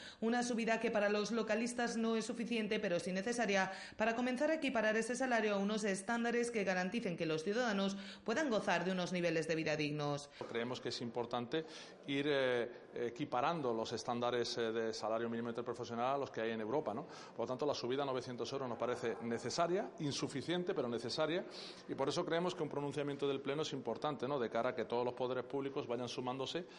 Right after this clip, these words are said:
Speaker 2: a la senda de ir incrementando, repito, el salario mínimo interprofesional a unos estándares mínimos que garanticen unos niveles de vida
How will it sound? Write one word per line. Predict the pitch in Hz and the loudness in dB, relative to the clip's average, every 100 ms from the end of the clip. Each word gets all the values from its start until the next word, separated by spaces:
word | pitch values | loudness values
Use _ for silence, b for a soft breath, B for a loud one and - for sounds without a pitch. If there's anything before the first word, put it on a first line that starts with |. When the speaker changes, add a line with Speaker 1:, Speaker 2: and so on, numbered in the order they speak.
| B B | B B
Speaker 2:
a | 135 143 156 | 2 4 4
la | 123 | 2
senda | - 139 143 151 | 0 -2 0 2
de | 117 | 2
ir | 131 139 | 0 -2
incrementando, | 127 127 117 113 131 127 117 | -2 -2 -2 0 0 0 0
repito, | 113 127 123 | 0 -2 -2
el | 110 | -2
salario | 117 120 | 0 0
mínimo | 123 127 127 | -2 -4 -4
interprofesional | 131 127 131 123 135 165 B B B | -4 -4 -4 -6 -2 -2 B B B
a | 120 | -2
unos | 123 135 | 0 -2
estándares | 135 147 143 143 | -2 0 2 0
mínimos | 143 151 160 165 | 0 -2 -2 0
que | 143 | 2
garanticen | 127 120 117 139 160 165 B B B 143 | 2 2 0 -4 -2 -4 B B B -4
unos | 151 147 | -2 2
niveles | 147 143 147 | 2 2 2
de | 135 | 0
vida | 143 143 147 | 0 2 2